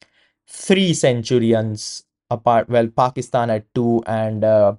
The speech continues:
Bangladesh had two, didn't they? So as far as, uh, the top order is concerned, it is really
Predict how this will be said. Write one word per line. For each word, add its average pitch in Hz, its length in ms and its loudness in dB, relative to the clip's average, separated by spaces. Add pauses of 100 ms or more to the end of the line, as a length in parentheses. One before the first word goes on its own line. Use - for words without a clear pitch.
Bangladesh 101 840 -6 (460)
had 98 300 -4 (260)
two, 110 300 -2
didn't 110 260 -6
they? 95 140 -6
So 110 380 -2 (1080)
as 156 200 6
far 165 200 4
as, 156 220 2
uh, 139 200 6
the 139 200 2
top 156 140 4 (100)
order 143 200 2
is 131 140 -12
concerned, 127 440 -2
it 117 180 -2
is 113 160 -6
really 120 380 -2